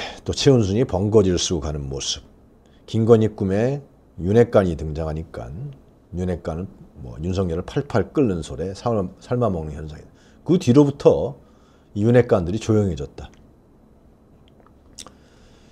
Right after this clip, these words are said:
엘리자베스 이 세 영국 여왕 조문을 취소해라. 캄보디아 앙코르와트 사원 방문을 하지 말아라.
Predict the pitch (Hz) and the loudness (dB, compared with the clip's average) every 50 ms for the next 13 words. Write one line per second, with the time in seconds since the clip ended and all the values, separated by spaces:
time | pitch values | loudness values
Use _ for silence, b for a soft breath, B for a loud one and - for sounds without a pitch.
0 | b b b b - 113 113 127 139 139 147 147 151 - - 165 160 147 120 151 | b b b b 0 4 6 8 10 12 12 12 12 10 10 6 6 6 8 10
1 | 156 151 147 127 131 127 127 127 127 120 117 113 110 101 - 110 92 87 87 104 | 10 10 10 10 8 6 8 10 10 10 10 8 6 2 0 0 0 0 -2 -4
2 | 113 - - - - - - 76 69 - - B B B B B B B B B | -4 -6 -8 -12 -12 -10 -10 -10 -12 -12 -14 B B B B B B B B B
3 | B B B B _ - - 117 117 117 117 107 117 113 107 104 104 113 110 - | B B B B _ -6 -4 4 8 8 8 10 10 8 8 8 4 2 -2 0
4 | - 120 113 113 110 98 - - - - 107 101 101 98 92 98 90 85 82 76 | 4 6 6 8 6 6 4 0 -2 0 2 2 2 0 -2 -2 -4 -4 -6 -8
5 | 73 80 95 110 120 113 - - - 92 78 69 - - - - - - | -8 -6 -6 -6 -6 -6 -8 -10 -12 -12 -12 -12 -16 -18 -20 -20 -20 -20